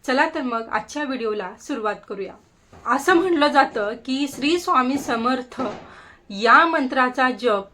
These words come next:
आपला जर बारा लाख जप आपण केला तर आपल्या आयुष्यात कधीच कोणत्या अडचणी येत नाही. महाराजांचा कृपाशीर्वाद हा आपल्यावर कायम राहत असतो.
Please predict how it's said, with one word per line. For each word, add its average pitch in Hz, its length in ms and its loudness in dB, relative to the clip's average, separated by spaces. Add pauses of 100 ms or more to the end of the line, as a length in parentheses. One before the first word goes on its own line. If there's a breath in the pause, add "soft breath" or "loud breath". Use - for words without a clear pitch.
आपला 240 420 -2
जर 254 220 -2
बारा 226 560 4
लाख 339 140 4
जप 269 340 0
आपण 254 260 2
केला 220 420 -2 (120)
तर 269 80 -4
आपल्या 247 440 -2
आयुष्यात 247 640 -2 (260)
कधीच 240 600 -2
कोणत्या 262 480 0
अडचणी 247 440 0
येत 240 360 -4
नाही. 220 420 -6 (440 loud breath)
महाराजांचा 254 1000 0
कृपाशीर्वाद 262 1040 -2
हा 254 140 -4
आपल्यावर 233 540 -4
कायम 240 640 -2
राहत 220 360 -6
असतो. 208 280 -10